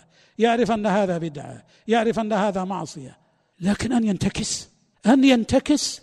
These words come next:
فيزين له طريق الشيطان، هذا مشكل. ولهذا فإن هذا من أشد ما يكون عليه الإنسان من الضلالة والعياذ بالله.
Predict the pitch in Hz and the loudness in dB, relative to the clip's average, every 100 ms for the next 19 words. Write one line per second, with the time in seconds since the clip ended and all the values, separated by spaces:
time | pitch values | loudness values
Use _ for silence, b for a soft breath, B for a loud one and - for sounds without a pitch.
0 | - 185 220 214 233 302 269 247 240 269 | -4 2 2 4 6 6 4 2 4 4
1 | 226 240 220 240 269 226 - 240 226 240 | 4 2 0 -2 -2 -4 -2 -2 -2 -10
2 | 262 _ - 240 226 226 - - 208 131 | -14 _ -10 -10 -8 -8 -10 -14 -20 -20
3 | _ _ _ _ - 190 233 220 269 254 | _ _ _ _ -2 2 6 6 4 2
4 | 247 208 - _ _ _ _ - 247 285 | 0 -4 -10 _ _ _ _ -4 0 2
5 | 262 247 240 214 262 262 240 240 220 226 | 2 2 2 4 4 4 2 0 -2 -4
6 | 220 220 - 240 190 233 226 220 214 - | -2 -2 0 -2 -2 -2 0 0 0 -4
7 | 240 220 214 220 226 202 208 214 156 233 | -4 -2 -2 -2 -2 -2 -2 -6 -4 -2
8 | 226 220 185 165 _ - 220 214 185 208 | -2 -2 -6 -14 _ -6 -2 -2 0 0
9 | 214 226 208 196 196 180 190 175 156 151 | 2 0 -2 -4 -6 -6 -8 -10 -14 -16
10 | 139 | -18